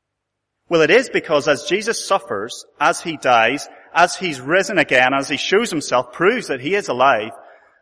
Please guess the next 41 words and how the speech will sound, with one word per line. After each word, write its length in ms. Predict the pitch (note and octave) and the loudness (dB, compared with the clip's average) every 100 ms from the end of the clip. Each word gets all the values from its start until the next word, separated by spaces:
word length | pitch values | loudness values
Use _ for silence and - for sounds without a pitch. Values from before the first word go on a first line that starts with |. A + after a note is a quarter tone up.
| - | -6
we 120 | E3 | -2
begin 320 | C#3+ E3+ G#3+ | 0 2 2
to 100 | G#3 | 2
understand 760 | F3+ D3+ - D#3 C#3+ A2 F#2+ F2 - _ _ _ _ _ _ - | 0 0 0 2 2 0 -4 -14 -20 _ _ _ _ _ _ -4
that 220 | C3 - | -4 0
God's 300 | D#3+ E3+ - | 0 0 -4
king 500 | - F#3+ B2+ G2+ G2 _ _ _ | -8 -4 -4 -6 -12 _ _ _
is 180 | C#3+ - | -12 -10
here. 360 | B2+ G#2+ F2+ - | -6 -6 -6 -8
We 80 | C#3 | -6
begin 300 | C3+ D#3+ G#3+ | -2 0 0
to 100 | G#3+ | 0
understand 460 | F3+ E3 - C#3+ C#3 | -2 -2 0 0 0
that 140 | C#3 | -6
Jesus 580 | - D#3+ G3 A#3+ - - | -4 -4 -4 -6 -8 -10
is 140 | D3+ C#3+ | -8 -4
on 120 | C#3+ | -4
a 60 | |
trajectory 720 | C#3 C3 C3 D3 - A2+ G2 F#2 _ _ _ | -4 -6 -2 -2 -2 -8 -8 -10 _ _ _
that 160 | - C3+ | -8 -4
God 200 | D#3+ D3 | -2 -2
has 100 | C#3 | 0
always 420 | D#3 F#3+ F#3+ F#3 | -2 0 -2 -2
said 240 | - C3+ B2 | -2 -2 0
and 120 | B2 | -2
always 240 | D3 D3+ | -2 -4
promised 520 | - C3+ A#2 G2+ - | -6 -6 -6 -8 -12
will 80 | B2+ | -10
be 120 | A2+ | -8
the 80 | A#2 | -8
mark 340 | G#2+ B2+ D#3 D#3+ - | -6 -4 -4 -6 -10
of 160 | B2 - | -10 -10
him 200 | A#2 G#2+ | -12 -14
taking 420 | - C3 A#2+ C3+ | -12 -10 -10 -10
over 200 | A2 G2+ | -12 -12
the 80 | A2 | -12
world. 380 | G#2+ G2 F2 F2 _ _ _ _ _ _ _ _ | -8 -8 -10 -16 _ _ _ _ _ _ _ _
It 100 | - | -12
is 140 | C3 A#2+ | -10 -10
the 120 | A#2+ | -10
sign 580 | - - F3+ D3 G#2 | -10 -8 -4 -4 -6